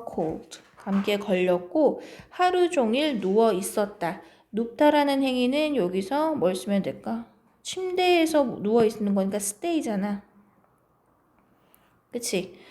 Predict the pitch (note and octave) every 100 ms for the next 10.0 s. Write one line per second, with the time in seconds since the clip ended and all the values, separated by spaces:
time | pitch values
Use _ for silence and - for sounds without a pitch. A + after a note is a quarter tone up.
0 | - _ A#3+ A#3+ G#3+ B3 D#4+ C4+ B3+ C#4+
1 | C#4 C4 A#3+ A#3 A3 G3 G3+ A#3+ F4+ G4+
2 | G4 F#4 E4 C#4+ A#3+ G#3+ G#3+ G3+ F#3 G3+
3 | G3+ G#3+ F#3+ - - - - - A#3+ C4
4 | B3+ D4+ D4 - - D#4 D4+ D4 C#4 C#4+
5 | C#4+ C4+ A3 G3+ A3+ A3 A3+ C4 C4 C4
6 | C#4+ G3 B3 D#4 D4+ D4 C4+ A#3+ A#3 -
7 | D4+ C4 G#3 C3+ G3+ G3+ F#3+ F#3 F#3+ -
8 | - - F#3+ F3+ E3+ - D4+ E4 F#4 E4+
9 | D#4+ C4 A#3+ A3 F#3+ D#3+ F3+ A#3+ A3